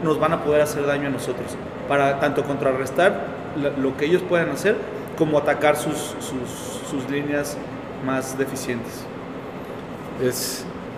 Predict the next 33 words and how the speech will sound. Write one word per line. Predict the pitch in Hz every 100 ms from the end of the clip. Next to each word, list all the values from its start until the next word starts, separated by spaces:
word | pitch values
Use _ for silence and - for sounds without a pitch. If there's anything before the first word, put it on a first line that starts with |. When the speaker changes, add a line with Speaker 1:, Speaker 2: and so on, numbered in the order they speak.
| - - -
Speaker 2:
increíble | 151 143 110 131 135 143 139
la, | 131 117 135 139
la | 117
chamba, | - 151 156 160
creo | 156 147 139
que | 151 151
es, | - 147
este, | 123 - - 110 107 101 - - -
envidiable. | 123 123 123 127 139 147 147
A | -
todos | 160
los | 147 131
que | -
les | 117 117
gusta | 123 139 -
el | 131
fútbol, | 143 143 - - - - - -
seguramente | - 120 117 135 135 135 135 135 131 131 120 - - -
hasta | 110 - 113
se | - 113
les | 110 104
antoja. | 117 113 120 143 139 156
Speaker 1:
Ujú. | - - - 139 127 - - - - - 139
Speaker 2:
Me |
voy | 143 190
a |
regresar | 208 160 151 135 160 170 165 - - -
porque | 127 113 113
se | 123
me | 113 110
fue, | - 135
la | 147 117
verdad, | 110 120 156